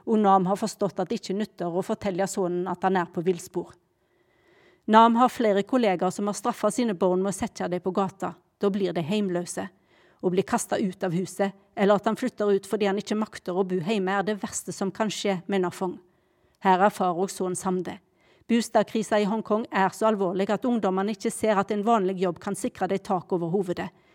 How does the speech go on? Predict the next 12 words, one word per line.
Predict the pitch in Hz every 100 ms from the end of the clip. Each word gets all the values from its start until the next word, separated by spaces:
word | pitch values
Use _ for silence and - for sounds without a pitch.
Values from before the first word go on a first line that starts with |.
| - - -
Det | 208
er | 190
noe | 220 -
av | 208
grunnen | 208 185 190
til | 180 180
at | 170
en | 180
hel | 135 202 214 202
generasjon | 190 180 196 - 185 180
er | -
frustrert, | 214 - 196 190 -